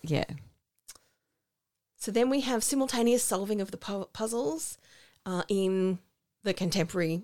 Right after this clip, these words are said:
Speaker 2: timeline, not the Amy timeline. So Nick works out what
Speaker 1: Oh, the treasure hunt.
Speaker 2: clue two is,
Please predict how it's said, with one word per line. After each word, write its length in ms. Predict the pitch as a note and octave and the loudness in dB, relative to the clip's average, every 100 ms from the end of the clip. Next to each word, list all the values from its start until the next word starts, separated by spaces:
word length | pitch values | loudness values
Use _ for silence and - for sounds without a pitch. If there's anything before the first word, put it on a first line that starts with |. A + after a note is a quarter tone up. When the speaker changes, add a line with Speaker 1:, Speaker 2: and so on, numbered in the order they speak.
| - | -4
Speaker 2:
timeline, 360 | - E3+ E3 F3 | -2 0 2 2
not 140 | D#3+ | 2
the 120 | D#3 | 0
Amy 280 | - E3 D#3+ | 0 2 0
timeline. 540 | E3 E3 E3 D3+ D3+ A3+ - - - - - | 0 0 0 0 -2 -4 -10 -20 -18 -18 -10
So 560 | - G3+ F3+ F3+ F3 F3 - - _ _ _ _ _ | -4 2 4 4 4 0 -6 -20 _ _ _ _ _
Nick 440 | G#3 G#3 A#3 - - - | 4 6 6 4 -8 -2
works 420 | G3 F#3+ F#3 - | 4 4 4 2
out 340 | F3+ F3+ - | 2 2 2
what 360 | F3+ E3+ E3+ E3 | -2 4 6 6
Speaker 1:
Oh, 60 | F3 | 6
the 120 | D#3 | 6
treasure 380 | - E3+ D#3+ E3 | 4 4 6 6
hunt. 360 | D3+ D3 A3 - | 6 4 4 0
Speaker 2:
clue 300 | - F#3+ F#3+ | 4 4 4
two 360 | - F#3 F3 - | 4 4 4 4
is, 640 | E3+ E3 D#3+ E3 - - | 4 4 2 0 -2 -4